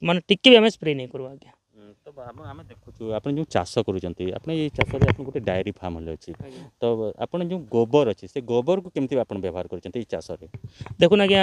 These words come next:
Speaker 1: ଆମେ ଏକ ତ ପ୍ରତିବର୍ଷ ପ୍ରତ୍ୟେକ ଆମ କ୍ଷେତରେ ପାର ଏକର ପାଖାପାଖି ଦଶ ପନ୍ଦ-, ଦଶ ଟଲିରୁ ପନ୍ଦର ଟଲି ଆମେ ଗୋବର ଏଠି ୟୁଜ୍ କରସୁଁ। ତାପରେ ସେହି ଗୋବରରେ ଆମେ ଜୀବାମୃତ, ଘନ ଜୀବାମୃତ ଏଇଟା ବନାସୁଁ। ତାପରେ ଟ୍ରାଇକୋଡର୍ମା ଆସି ଆପଣଙ୍କର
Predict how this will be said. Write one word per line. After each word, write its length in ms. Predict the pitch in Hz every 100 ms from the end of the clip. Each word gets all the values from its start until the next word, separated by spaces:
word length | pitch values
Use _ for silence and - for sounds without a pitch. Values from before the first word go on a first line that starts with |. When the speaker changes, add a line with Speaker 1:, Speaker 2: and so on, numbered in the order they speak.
| 180
Speaker 1:
ଆମେ 200 | 185 196 202 196 -
ଏକ 140 | 180 -
ତ 60 | 190 196 190 180 -
ପ୍ରତିବର୍ଷ 500 | 160 - 180 175 160 190 190 190 165 _ _ _ - -
ପ୍ରତ୍ୟେକ 380 | 170 - 190 -
ଆମ 180 | 185 180 175
କ୍ଷେତରେ 400 | - 160 180 180 175 165
ପାର 140 | 170 165
ଏକର 200 | 165 175 175 -
ପାଖାପାଖି 380 | 156 180 165 165
ଦଶ 180 | 165 151
ପନ୍ଦ-, 340 | 165 156 156 147
ଦଶ 140 | 156 -
ଟଲିରୁ 260 | 165 165 170
ପନ୍ଦର 260 | 156 156
ଟଲି 220 | 156 156 160
ଆମେ 160 | 156 156
ଗୋବର 320 | 156 147 160 156
ଏଠି 220 | 147 151 165
ୟୁଜ୍ 200 | 160 -
କରସୁଁ। 300 | 175 - 165 - - _ -
ତାପରେ 180 | 175 175
ସେହି 240 | 180 185 196
ଗୋବରରେ 460 | 175 175 190 190 190
ଆମେ 200 | 180 185 190 185 165 165
ଜୀବାମୃତ, 500 | 147 156 160 170 190 _ _ _ _
ଘନ 200 | 135 151 160
ଜୀବାମୃତ 480 | 160 165 165 190 - _ _ _ 160
ଏଇଟା 140 | 170
ବନାସୁଁ। 400 | 156 156 143 185 185 _ _ -
ତାପରେ 240 | 170 196 175
ଟ୍ରାଇକୋଡର୍ମା 640 | - 165 165 208 214 214 220 208
ଆସି 240 | 196 202 202 196 165
ଆପଣଙ୍କର 380 | 165 170 180